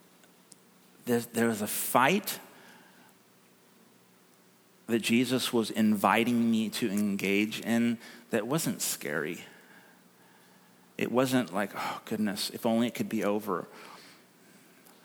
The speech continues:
It's actually part of the life that God has saved us for. In this, this time, this in-between time, this interlude, if you will, we get to fight and we get to win.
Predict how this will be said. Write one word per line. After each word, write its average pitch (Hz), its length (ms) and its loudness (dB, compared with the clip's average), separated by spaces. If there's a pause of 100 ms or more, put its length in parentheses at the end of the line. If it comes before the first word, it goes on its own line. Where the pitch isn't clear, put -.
(380)
It's - 180 -2
actually 165 400 2
part - 500 4
of 104 460 0 (960)
the 104 180 0
life - 800 0 (960)
that 117 80 0
God 107 180 2
has 107 80 -4
saved 107 320 0
us 98 100 -2
for. 101 520 0 (1400)
In 139 80 6
this, 190 260 4
this - 180 2
time, 98 360 -2 (280)
this - 160 0
in-between 135 560 4
time, 110 180 4
this 117 240 0
interlude, 104 560 2
if - 160 -8
you 104 100 -2
will, 104 240 -2 (1700)
we 135 100 4
get 156 100 2
to 135 60 2
fight 135 500 2
and 113 140 4
we 117 80 4
get 117 140 0
to 120 120 0
win. 110 460 4